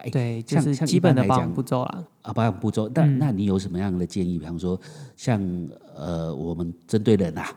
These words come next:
Speaker 2: 嗯。
Speaker 1: 还有针对人，你有什么样的建议？比方说保-，基本的保养步骤怎么做？
Speaker 2: 其实就很重要，就是清洁嘛，清洁一定要做好，
Speaker 1: 嗯。
Speaker 2: 不然你后续的任何保养品
Speaker 1: 嗯。
Speaker 2: 上上去，基本上都是等于在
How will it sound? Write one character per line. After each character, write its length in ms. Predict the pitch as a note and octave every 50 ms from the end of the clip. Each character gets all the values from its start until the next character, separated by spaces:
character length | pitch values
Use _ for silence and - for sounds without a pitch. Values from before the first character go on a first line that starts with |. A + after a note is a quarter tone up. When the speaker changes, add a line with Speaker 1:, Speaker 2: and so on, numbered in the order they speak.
| - _ _ _ -
Speaker 2:
嗯。 240 | D#3+ D#3 D#3+ D#3 D3+
Speaker 1:
还 60 | D3+
有 40 | D3
针 120 | C#3+ C3+
对 140 | C3+ G#2+ G2
人， 260 | F2 E2+ D#2+ C#2+ C2 - B1+ B1+
你 140 | E2 F#2+ G2+
有 80 | G2
什 120 | F2+ - E2+
么 80 | E2
样 100 | E2 E2+
的 80 | E2+ D#2+
建 200 | - F#2+ F2+ D#2+
议？ 180 | E2 E2 D#2+ D#2
比 120 | - E2+
方 100 | E2+ F#2
说 100 | F2+ F#2+
保-， 180 | F2+ F#2 F#2+ A#2+
基 120 | B2+ -
本 120 | A#2+ A2 F2+
的 40 | F2
保 80 | F2+ F2
养 120 | F2 D#2+
步 160 | D#2+ E2+ F2+ E2+
骤 220 | F#2 E2+ E2 - - - -
怎 120 | - D#2
么 60 | D2+ -
做？ 340 | - - G#2+ F2 D#2+ D2+ - - - - _ _ _ _ _
Speaker 2:
其 120 | - - C#3+
实 380 | - D#3+ D3+ D3 C#3+ C#3+ C3+ C#3 - -
就 140 | - G3 E3+
很 220 | D#3 D3+ C3 B2+
重 180 | B2+ D3 C#3+ C#3+
要， 160 | D3 C#3 C3
就 140 | B2 C3 B2+
是 100 | C3 C3
清 260 | B2+ - C#3+ C3+ C3+
洁 200 | B2+ C3 A2+ F#2+
嘛， 260 | G2 D2+ - - E3 - _
清 200 | - - D#3+ D#3+
洁 120 | F3+ C#3+
一 40 | C3
定 80 | B2+ B2+
要 80 | B2+
做 180 | B2+ - C#3 B2+
好， 200 | - - - -
Speaker 1:
嗯。 40 | - -
Speaker 2:
不 60 | -
然 120 | D3+ D3 C#3+
你 80 | C#3+
后 220 | C3 A2+ E3 D#3 -
续 180 | - - D#3+
的 160 | C3+ C3+ B2+
任 200 | B2+ C#3+ D#3 D#3
何 100 | C#3 C3+
保 120 | B2 C3 B2
养 140 | A#2+ B2+ C3
品 140 | D#3 C#3+ D#3+
Speaker 1:
嗯。 80 | -
Speaker 2:
上 220 | F#3+ F3 F3 D#3 C#3
上 180 | - D#3 C#3
去， 160 | C3+ - D#3 C#3
基 140 | - -
本 160 | C#3 C#3 B2+ B2
上 320 | - C3 B2 A#2 A#2 A#2 -
都 100 | - C#3+
是 240 | C#3 - D3 C3+ C3
等 260 | B2+ - C3 A#2+ A#2+
于 240 | A#2+ B2 B2 B2 C3+ - _ _ _ _
在 320 | - D3+ C3+ C3 C3 B2+